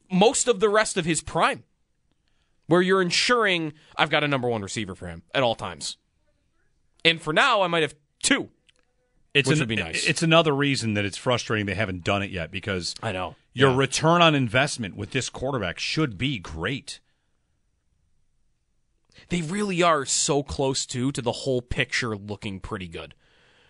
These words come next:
Speaker 1: Right? Like, how we, we, we sit here this week, and I think rightfully so, look at their weapons and say it wasn't enough.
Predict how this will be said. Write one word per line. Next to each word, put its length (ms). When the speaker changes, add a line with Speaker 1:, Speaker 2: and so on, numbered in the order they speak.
Speaker 1:
Right? 200
Like, 180
how 340
we, 240
we, 440
we 100
sit 220
here 140
this 220
week, 380
and 160
I 60
think 220
rightfully 400
so, 560
look 180
at 100
their 120
weapons 380
and 80
say 120
it 100
wasn't 280
enough. 360